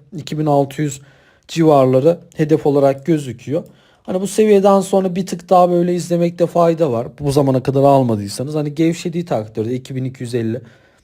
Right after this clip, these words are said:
vesaire o zaman değerlendirilir. Gevşer mi? Gevşeme ihtimali var. Piyasalar arkadaşlar yani illaki sonsuza kadar devam edecek değil o yükselişler. O yüzden sabırlı olmakta fayda var. Hani borsada bu zamana kadar almadıysanız bir tık daha bekleyin.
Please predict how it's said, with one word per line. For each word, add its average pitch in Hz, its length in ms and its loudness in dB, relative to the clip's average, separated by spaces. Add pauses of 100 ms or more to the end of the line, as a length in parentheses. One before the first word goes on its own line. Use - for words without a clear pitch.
(200)
vesaire 147 580 0 (360)
o 196 120 4
zaman 160 360 0
değerlendirilir. 160 880 2
Gevşer 180 500 0
mi? 175 180 -12 (120)
Gevşeme 185 420 -6
ihtimali 196 440 -10
var. 160 220 -6
Piyasalar 170 480 -4
arkadaşlar 131 560 -4
yani 131 280 -6
illaki 143 360 -4
sonsuza 147 360 -8
kadar 135 300 -2
devam 143 320 -2
edecek 175 300 -8
değil 180 180 -2
o 135 100 -2
yükselişler. 110 680 -4 (460)
O 190 180 4
yüzden 185 280 2
sabırlı 175 420 0
olmakta 160 420 0
fayda 165 340 0
var. 123 100 -4
Hani 143 200 -8
borsada 151 480 0
bu 151 80 -6
zamana 139 320 -4
kadar 135 220 -4
almadıysanız 135 640 -4
bir 185 100 -8
tık - 200 -12
daha 156 160 0
bekleyin. 147 460 -2